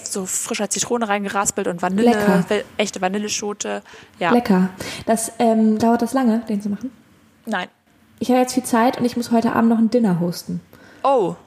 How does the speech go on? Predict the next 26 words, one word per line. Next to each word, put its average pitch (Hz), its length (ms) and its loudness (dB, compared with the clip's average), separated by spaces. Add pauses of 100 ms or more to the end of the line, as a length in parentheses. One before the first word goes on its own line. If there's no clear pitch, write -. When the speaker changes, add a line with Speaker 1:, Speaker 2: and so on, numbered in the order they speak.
(160)
Speaker 2:
Wir 208 160 2
haben 214 200 2
so 208 80 0
ein 208 320 2
Food - 240 0
Club 247 280 -6
Ding 247 220 0
going, 254 580 2
wo 214 160 2
wir 208 100 4
Speaker 1:
Ja. 196 120 2
Speaker 2:
alle 214 300 2 (220)
zwei 208 260 0
Wochen 214 300 2
uns 196 440 -2
treffen 208 460 0
mit 202 160 -4
FreundInnen 208 580 2
und 196 220 0 (680)
jeder 202 440 4 (160)
hostet 208 540 0 (560)
Speaker 1:
Ah, 208 460 0 (320)
ja. 202 240 0 (120)
Speaker 2:
in 190 480 2
Abwechslung 202 540 -2 (160)
quasi. 180 300 0